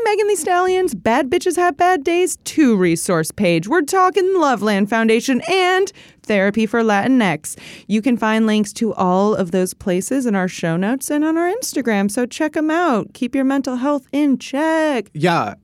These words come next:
Speaker 2: and just a shout out, Bad Bitches Have Bad Days too is this website that Megan Thee Stallion
Speaker 1: Megan Thee Stallion.
Speaker 2: The Megan Thee Stallion.
Speaker 1: Yes.
Speaker 2: It is an amazing website. And
Speaker 1: It's
Speaker 2: it has
Speaker 1: truly incredible.
Speaker 2: all of these resources,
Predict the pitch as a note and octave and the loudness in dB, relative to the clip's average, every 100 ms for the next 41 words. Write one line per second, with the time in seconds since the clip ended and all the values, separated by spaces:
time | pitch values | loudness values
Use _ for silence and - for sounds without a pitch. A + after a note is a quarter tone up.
0 | G3 A3 A#3 B3 D#4 C#4 G#3+ G3+ F#3 F#3 | -2 0 0 0 -2 -2 0 0 2 2
1 | F3 - E3 G3 G#3 G#3+ C4 B3+ A#3+ G3+ | 0 -4 -2 0 0 0 0 0 0 0
2 | D#3+ E3 E3 D#3 D3+ D3 - - C3+ B2 | 0 0 0 0 0 -2 -4 -6 -4 -2
3 | E3 G3 - D#3+ D#3+ D#3 C#3+ C#3 - E3 | 0 -2 0 -2 -2 -4 -2 -4 -4 -4
4 | D#3+ C#3+ C#3 D3+ D#3 F#3 F3 E3 D#3+ D3+ | -4 -6 -4 -2 -2 -2 0 -2 -2 -2
5 | B2 G#2 G2 B2 G#3 G3 F#3 G#3 A#3 A#3 | -2 -4 -6 -4 0 0 0 0 0 2
6 | G#3 F3+ - C#3 C3 C#3 C3+ A#2+ A#2+ A#3 | 0 -2 -6 -6 -6 -4 -4 -2 2 4
7 | B3 B3 B3 F3+ F#3 F#3+ F#3+ F#3 F3+ F#3 | 4 4 2 0 0 0 0 -2 0 0
8 | F3+ - D#3+ D3 C3 A#2 G#2 G2+ D#3 C#3 | 0 -2 -2 -2 -2 -4 -6 -6 -6 -6
9 | - - - - F#3+ G3+ D#3 - F3 F3+ | -10 -14 -10 -2 2 2 0 -4 -2 0
10 | E3+ F3+ E3+ F#3 C#3+ C3+ - A#2 B2+ A3+ | 0 0 0 -2 -2 -2 -4 -4 -2 -2
11 | C3+ C#3+ C3+ F3+ D#3 C3+ D#3 B2 - D#3 | -2 -2 -2 -2 -2 -4 -6 -8 -4 0
12 | D#3+ D#3+ E3+ D#3+ D3+ D3 D3 C#3+ C3+ C3+ | 0 0 0 -2 -2 -4 -2 -4 -4 -4
13 | B2+ - | -6 -8